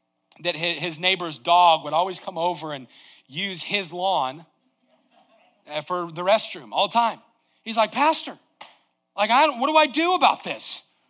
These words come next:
Like, his dog's always going in my lawn. "I'm gonna shoot it." Next time, I'm gonna tell him, 'Next time you put your dog in my lawn, I'm shooting it.'"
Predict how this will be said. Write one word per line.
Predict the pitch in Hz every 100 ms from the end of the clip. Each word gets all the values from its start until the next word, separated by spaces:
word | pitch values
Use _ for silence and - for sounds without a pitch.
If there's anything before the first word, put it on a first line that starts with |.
| _ -
Like, | 226
his | 190
dog's | 294 285 277
always | 277 294 214
going | 262 294
in | 285
my | 277 277
lawn. | 269 302 320 - - -
"I'm | 330 359
gonna | 302
shoot | 214 - 339 370
it." | 311 - _ _ _ _ _ _ - - - - - - - - -
Next | 294 -
time, | 311
I'm | 339
gonna | 370
tell | - 330 349
him, | 226 208
'Next | 320 -
time | 370 370
you | 320
put | - -
your | 294
dog | 262 269 285
in | 254
my | 233
lawn, | 208 220 254 240 - -
I'm | 226 214
shooting | 175 - 285 269 165
it.'" | 101